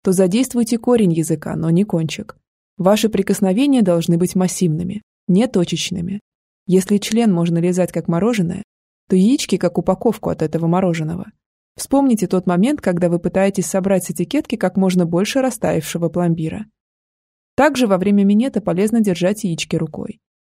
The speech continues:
Но старайтесь не выкручивать их и не перебирать, как игральные кости. Просто возьмите мошонку в руки, немного потяните на себя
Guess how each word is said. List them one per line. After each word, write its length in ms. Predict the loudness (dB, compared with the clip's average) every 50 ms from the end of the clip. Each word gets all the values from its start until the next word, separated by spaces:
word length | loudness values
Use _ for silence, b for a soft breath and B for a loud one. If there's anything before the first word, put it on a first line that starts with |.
| _ _ 0
Но 120 | 2 2 2
старайтесь 500 | 2 2 2 2 2 0 0 -2 0 2
не 100 | 2 2
выкручивать 640 | 2 0 0 0 0 0 0 -4 -6 -6 -8 -10
их 200 | -14 -18 -20 -20 _ _ -2
и 60 | 2
не 140 | 2 2 4
перебирать, 500 | 4 2 0 2 2 2 2 2 0 0
как 140 | -4 -2 -2
игральные 480 | 0 0 2 2 2 0 0 -2 -4 -4
кости. 480 | -4 -6 -6 -6 -8 -12 -12 -14 -14 _ _ _ _ _ _ _ _ _ _ _
Просто 360 | 0 2 4 4 4 2 0 0
возьмите 440 | 2 2 4 2 2 2 0 -2
мошонку 440 | -2 -2 -2 -2 -2 -2 -2 -2 -2
в 60 | -2
руки, 380 | -2 -2 -4 -6 -8 -14 -16 _ _ _ _ _ _ _ _ 2
немного 400 | 4 6 6 6 4 4 2 0
потяните 480 | 0 0 0 2 2 2 2 2 2 2
на 80 | 0
себя 340 | 0 -2 -4 -6 -6 -8